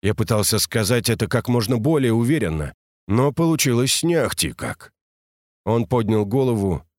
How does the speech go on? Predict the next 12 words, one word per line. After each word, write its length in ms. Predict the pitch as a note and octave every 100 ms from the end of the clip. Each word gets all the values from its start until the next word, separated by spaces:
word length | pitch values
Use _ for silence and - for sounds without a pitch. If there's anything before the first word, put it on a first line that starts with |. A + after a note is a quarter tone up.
| _
посмотрел 540 | B2+ C3 A2 G#2+ A#2+
на 80 | A#2
меня 280 | A2 G#2+ G#2
покрасневшими 800 | - F2 G2+ F#2 G2 - F#2+ F2+
глазами 640 | F2 F#2 F#2 E2+ D#2 C#2+ - _
и 100 | -
горько 380 | G2+ G#2 F2+ -
усмехнулся. 840 | F#2 - G#2+ F2+ F2 C#2+ - - - _ _ _ _ _ _
"Живы, 800 | E2 A#2 C#3+ G2 D2 - C#2 - -
да. 560 | F#2+ G2 - - - _ _ _ _
Надолго 680 | D2+ E2+ C3 D3+ A2 C#2+ B1
ли? 300 | A2 F2